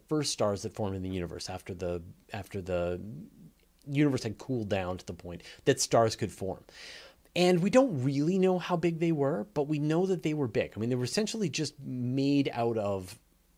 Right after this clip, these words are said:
primordial hydrogen and helium left over from the Big Bang, and, like, a little bit of lithium.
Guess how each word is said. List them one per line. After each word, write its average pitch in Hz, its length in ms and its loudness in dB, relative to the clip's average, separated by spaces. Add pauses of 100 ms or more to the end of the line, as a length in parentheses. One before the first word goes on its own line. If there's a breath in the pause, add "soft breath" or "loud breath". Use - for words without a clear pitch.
(220)
primordial 117 640 2
hydrogen 98 680 -4
and 95 160 -8
helium 95 440 -4
left 92 200 -6
over 95 120 -6
from 87 140 -14
the 87 60 -10
Big 87 180 -8
Bang, 113 240 -4 (220 loud breath)
and, 101 60 -10
like, 90 120 -10
a 98 40 -4
little 110 200 0
bit 98 120 -4
of 90 100 -4
lithium. 107 400 -2